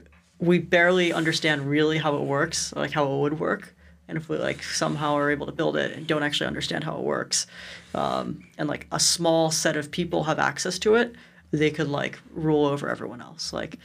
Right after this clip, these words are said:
think about, like, you know, A I being able to be used by, like, a handful of governments that have the technology no differently than nuclear weapons, and they're, like, you know, using it for, like,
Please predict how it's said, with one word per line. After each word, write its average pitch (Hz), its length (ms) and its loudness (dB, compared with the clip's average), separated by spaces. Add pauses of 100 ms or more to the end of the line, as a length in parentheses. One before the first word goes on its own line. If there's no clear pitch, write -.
(160)
think 165 220 0
about, 80 340 0
like, 64 440 -6 (520)
you 170 80 0
know, - 240 -4
A 170 160 4
I 160 240 2
being 156 220 -2
able 147 160 -4
to 143 80 -2
be 139 240 -10
used 147 320 0
by, 143 80 -2
like, 139 160 -2
a - 40 -6
handful 147 400 -2
of 139 120 -6
governments 139 500 0
that - 80 -6
have 139 140 -6
the - 80 -16
technology 147 500 -6
no 151 100 -4
differently 143 360 -8
than 156 120 -12
nuclear 67 360 -8
weapons, 64 560 -6 (260)
and 160 100 2
they're, 147 120 -2
like, 151 240 -6 (200)
you - 120 -4
know, - 40 -8
using 151 380 0
it 113 100 -8
for, - 120 -8
like, 64 240 -4